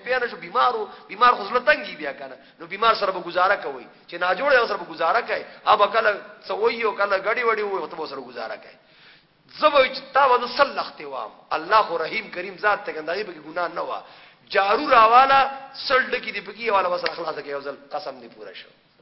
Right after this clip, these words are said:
خدا نه مانا چې اوس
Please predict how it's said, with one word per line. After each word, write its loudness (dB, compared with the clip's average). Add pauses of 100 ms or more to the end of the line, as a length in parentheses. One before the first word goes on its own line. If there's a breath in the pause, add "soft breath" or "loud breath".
(2250)
خدا 0
نه -2
مانا 2 (260)
چې -10
اوس -4